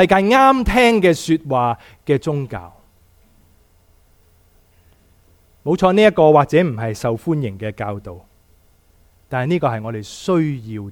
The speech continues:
聽嘅教導。但係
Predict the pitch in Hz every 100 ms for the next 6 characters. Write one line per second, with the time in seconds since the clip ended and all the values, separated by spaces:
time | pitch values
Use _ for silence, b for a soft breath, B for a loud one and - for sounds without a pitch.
0 | - 135 123 104 95 90 92 98 - _
1 | _ _ _ _ _ _ _ _ _ _
2 | _ _ _ _ b b b b b b
3 | b - 170 165